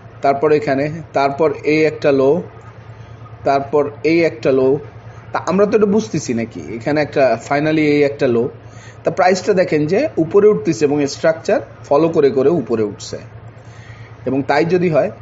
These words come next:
আমাদের এই স্ট্রাকচার যখ-, স্ট্রাকচার যখন সে ব্রেক করবে, অর্থাৎ আমি যদি আপনাদেরকে, যারা নতুন তারা পুরাতন যারা তারা কনসেপ্টটা বোঝেন, কিন্তু নতুন যারা আমি তাদের উদ্দেশ্যে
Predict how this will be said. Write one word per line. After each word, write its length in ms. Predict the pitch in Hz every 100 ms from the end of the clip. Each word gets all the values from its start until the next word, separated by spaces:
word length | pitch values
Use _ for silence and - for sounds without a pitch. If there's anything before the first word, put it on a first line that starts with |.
| - - -
আমাদের 380 | 127 147 165 185
এই 240 | 190 151 139
স্ট্রাকচার 580 | - 165 165 - 196
যখ-, 260 | 180 160 - 127
স্ট্রাকচার 500 | 123 156 160 - 190
যখন 280 | 175 170 180
সে 120 | 185
ব্রেক 340 | 143 110 151 - -
করবে, 300 | 104 73 76 - - - - - - - - - - - -
অর্থাৎ 380 | 151 - 160 127 - - -
আমি 200 | 127 143
যদি 180 | 151 156
আপনাদেরকে, 640 | 143 160 151 147 147 135 185 - - - - - - - 135
যারা 260 | 175 180 196
নতুন 440 | 185 165 202 285 -
তারা 220 | - 143
পুরাতন 500 | - 156 156 165 160
যারা 200 | 160 165
তারা 260 | 160 135 131 - -
কনসেপ্টটা 460 | 131 123 139 -
বোঝেন, 420 | 139 117 113 135 170
কিন্তু 180 | 120 117
নতুন 340 | 127 135 175 180
যারা 160 | 190
আমি 120 | 202 165
তাদের 300 | 139 135 135
উদ্দেশ্যে 400 | 127 135 -